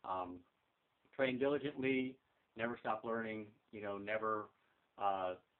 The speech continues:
think that you've discovered all the secrets of anything. Um, I'm certainly not a master of all.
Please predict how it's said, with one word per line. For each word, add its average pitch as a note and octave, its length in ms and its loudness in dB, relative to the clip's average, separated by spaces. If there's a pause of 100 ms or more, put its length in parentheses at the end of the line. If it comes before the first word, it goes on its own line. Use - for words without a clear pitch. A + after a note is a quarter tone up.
(180)
think A#2+ 180 -2
that A#2+ 140 -14
you've A#2 160 -6
discovered A2 460 -4
all G#2 180 2
the G#2 60 -4 (100)
secrets A2 300 -8
of G#2 100 -8
anything. G#2+ 600 -4 (640)
Um, F#2+ 280 -4 (160)
I'm A#2 240 2
certainly A2 260 -4
not G#2 180 0
a G2+ 60 -4
master G#2+ 420 -2
of F#2+ 100 -6
all. A2 420 4